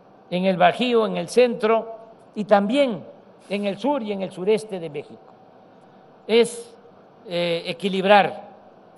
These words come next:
ese es el propósito, eh, no dejar en el abandono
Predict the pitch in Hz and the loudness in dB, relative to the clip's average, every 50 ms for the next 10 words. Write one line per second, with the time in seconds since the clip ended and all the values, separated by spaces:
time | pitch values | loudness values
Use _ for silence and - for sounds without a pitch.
0 | - - - _ _ - - _ _ - 202 208 196 202 214 208 190 185 175 165 | -20 -20 -20 _ _ -20 -20 _ _ -2 -2 -2 0 2 2 2 2 2 0 -4
1 | 151 - - - - - 156 180 196 196 180 - - - - - - - - - | -6 -8 -14 -20 -20 -8 -4 -2 0 0 -2 -4 -10 -16 -20 -20 -20 -20 -20 -20
2 | _ _ _ - _ - _ - - 165 165 165 165 160 156 151 151 147 147 143 | _ _ _ -20 _ -20 _ -18 -8 -4 -2 0 0 0 -2 -4 -10 -12 -12 -14
3 | - - 170 170 165 165 180 214 185 - - 131 - - - - - - - - | -6 -2 0 0 0 2 2 2 2 2 -4 -12 -14 -16 -20 -20 -20 -20 -20 -20
4 | - _ _ _ - _ _ _ - - - _ - 147 151 156 151 151 147 147 | -20 _ _ _ -20 _ _ _ -20 -20 -20 _ -8 -4 -2 -2 0 0 -2 -2
5 | 143 143 - - - - - - - - - - - - - 143 170 185 214 233 | -4 -8 -10 -18 -20 -20 -20 -20 -20 -20 -20 -20 -20 -18 -14 -8 -4 -2 0 2
6 | 247 262 254 214 - - - - - - - - - _ - 160 151 - 185 208 | 2 0 -2 -4 -8 -14 -18 -20 -20 -20 -20 -20 -20 _ -10 -10 -4 2 4 4
7 | 214 208 208 185 170 165 156 151 151 151 156 160 202 202 190 190 190 190 185 180 | 4 4 2 -2 0 0 2 2 2 0 4 6 6 6 6 4 4 2 2 0
8 | - | -2